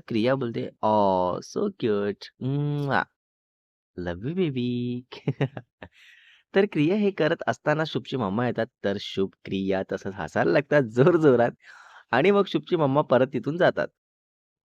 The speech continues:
तर क्रिया मस्त शुभला खांद्यावर असं मारत बोलते की, "हे सर्व ना तुझ्यामुळेच होतं. शी यार, मम्माला काय वाटलं असेल आता?" तर शुभ बोलतो, "त्यात काय एवढं काय वाटायचं?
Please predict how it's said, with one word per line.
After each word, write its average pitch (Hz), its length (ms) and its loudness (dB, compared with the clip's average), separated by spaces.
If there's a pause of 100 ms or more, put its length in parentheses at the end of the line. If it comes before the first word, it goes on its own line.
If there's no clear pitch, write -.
(220)
तर 196 200 4
क्रिया 190 200 4
मस्त 147 320 -2
शुभला 180 300 -2
खांद्यावर 147 400 0
असं 156 300 0
मारत 113 320 2
बोलते 120 300 -2
की, 165 160 -6 (1040)
"हे 147 100 4
सर्व 170 280 0
ना 185 60 2 (120)
तुझ्यामुळेच 156 420 0
होतं. 110 240 -4
शी 156 260 -4
यार, 101 220 2
मम्माला 101 380 -2
काय - 180 -2
वाटलं 135 320 4
असेल 107 240 -4
आता?" 76 260 -8 (200)
तर 104 80 -12
शुभ 101 240 -4
बोलतो, 110 320 -4 (480)
"त्यात 165 140 2 (100)
काय 220 120 2
एवढं 135 280 4
काय 135 160 0
वाटायचं? 113 480 -2